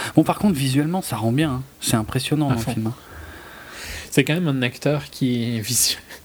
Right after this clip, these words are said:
Speaker 2: <laughs> Sur-,
Speaker 1: Ah.
Speaker 2: il arrive à, je sais pas, euh... Tu trouves pas qu'il arrive à avoir une certaine présence incroyable alors qu'il, il est vraiment pas beau dans Ici ?
Speaker 1: Ah oui, oui, oui, tout à fait.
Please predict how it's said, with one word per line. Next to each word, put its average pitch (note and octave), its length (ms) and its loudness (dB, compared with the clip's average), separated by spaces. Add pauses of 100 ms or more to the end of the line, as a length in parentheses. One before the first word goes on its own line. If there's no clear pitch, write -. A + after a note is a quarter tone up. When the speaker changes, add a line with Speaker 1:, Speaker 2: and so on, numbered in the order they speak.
Speaker 2:
<laughs> - 380 -16
Sur-, - 240 0
Speaker 1:
Ah. - 160 4
Speaker 2:
il C3+ 80 4
arrive C#3 320 2
à, A2 500 -2 (760)
je - 60 -6
sais C#3 80 4
pas, C#3 140 0
euh... G#2+ 580 -2 (2250)
Tu D3+ 140 2
trouves E3 160 2
pas G#3+ 120 2
qu'il D#3 200 2
arrive D#3 260 2
à C3+ 100 2
avoir C#3 240 0
une C#3+ 120 0
certaine C#3+ 480 -2
présence D#3 640 -2
incroyable D#3 480 0
alors B2+ 240 -2
qu'il, C3 320 -2 (160)
il A#2 160 -2
est A2+ 40 -2
vraiment A#2 360 -4
pas A#2 160 -4
beau B2 220 -4 (680)
dans A2 320 -4
Ici ? B2 260 -8 (720)
Speaker 1:
Ah F3 160 4
oui, F3+ 160 2
oui, D3 160 2
oui, D3+ 240 0
tout - 140 -10
à A2+ 60 0
fait. E3 100 -2